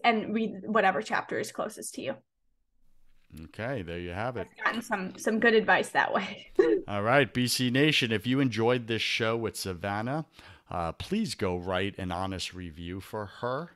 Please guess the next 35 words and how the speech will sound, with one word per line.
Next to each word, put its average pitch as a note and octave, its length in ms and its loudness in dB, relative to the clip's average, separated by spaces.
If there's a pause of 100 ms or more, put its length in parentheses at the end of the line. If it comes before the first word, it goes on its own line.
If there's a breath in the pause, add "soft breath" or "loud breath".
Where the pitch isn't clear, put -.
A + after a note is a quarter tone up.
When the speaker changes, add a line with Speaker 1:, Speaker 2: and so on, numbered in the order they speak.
(400)
Speaker 2:
Uh, F2 200 -4
you F2 180 -6
could F#2 140 -8
do G2 140 -4
that F2+ 180 -2
at F2 240 -4
Apple F#2+ 340 -4
Podcasts, F#2+ 680 -6
you - 40 -16
could E2 120 -12
do F2 140 -6
it E2 40 -4
at D#2 120 -8
Stitcher F2+ 400 -4
dot E2+ 260 -6
com, G2 380 -6
or F2+ 100 -8
you D#2+ 80 -14
could F2 160 -10
go F#2 100 -4
to F2 60 -6
broken F#2 420 -10
catholic F#2 520 -6
dot E2 260 -4
com, F#2+ 420 -2
broken F2+ 380 -6
catholic E2+ 400 -8
dot E2+ 240 -6
com, G2+ 320 -8
and E2+ 100 -10
write E2+ 240 -10
your, E2 240 -10 (420 soft breath)
uh, E2 280 -6
honest F2+ 340 -6
review. F#2 560 -6